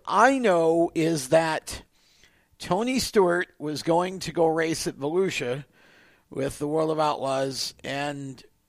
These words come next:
wanted to bring his T-shirt trailer, uh, and was told that he couldn't because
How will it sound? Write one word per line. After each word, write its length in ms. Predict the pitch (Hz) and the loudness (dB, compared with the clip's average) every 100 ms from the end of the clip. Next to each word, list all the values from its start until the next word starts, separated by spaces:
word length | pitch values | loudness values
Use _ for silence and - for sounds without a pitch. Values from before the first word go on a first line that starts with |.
| - | -20
wanted 720 | - 135 139 160 170 165 139 | -16 -10 -2 -2 -2 -4 -8
to 120 | - | -8
bring 480 | 123 151 156 156 151 | -4 -4 -4 -6 -10
his 280 | 139 139 123 | -8 -8 -8
T-shirt 520 | - 214 - 165 - | -6 -6 -4 -8 -10
trailer, 580 | - 131 113 107 123 147 _ - - - _ - | -8 -4 -4 -4 -8 -12 _ -20 -20 -20 _ -8
uh, 540 | 135 135 127 123 120 - - - - | -4 -2 -2 -4 -6 -8 -12 -18 -12
and 280 | - 156 151 | -6 -4 -4
was 260 | 151 143 - | -6 -6 -4
told 440 | - 220 233 226 | 4 8 8 4
that 100 | 185 | -2
he 180 | 170 165 | -4 -4
couldn't 800 | 160 - 269 240 123 120 - - _ _ _ _ _ | -8 4 4 4 0 -14 -14 -14 _ _ _ _ _
because 720 | - 143 202 202 214 185 - | -10 0 6 8 6 0 -6